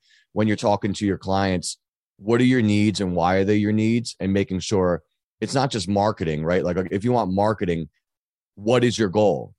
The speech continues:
Well, I want leads. For what? Or, "I want this." Okay, now I'm gonna connect you. Like,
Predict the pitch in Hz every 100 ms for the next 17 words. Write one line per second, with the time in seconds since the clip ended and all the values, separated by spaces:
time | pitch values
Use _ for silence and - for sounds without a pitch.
0 | _ 104 113 110 98 101 90 78 - 113
1 | 107 110 82 92 101 101 101 95 107 110
2 | 104 113 117 123 120 110 110 92 107 98